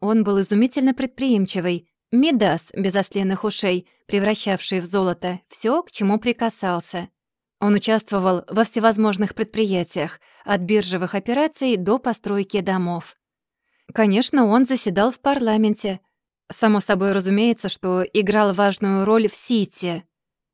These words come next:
Он председательствовал в одном месте, попечительствовал в другом,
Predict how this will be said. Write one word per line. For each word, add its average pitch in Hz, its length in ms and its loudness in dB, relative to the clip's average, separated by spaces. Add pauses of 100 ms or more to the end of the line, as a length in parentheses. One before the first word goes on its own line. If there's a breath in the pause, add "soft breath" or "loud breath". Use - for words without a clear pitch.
(160)
Он 226 160 4
председательствовал 214 1080 0
в 208 60 -2
одном 254 360 4
месте, 240 500 2 (160 soft breath)
попечительствовал 208 1040 0
в 190 100 -6
другом, 240 480 2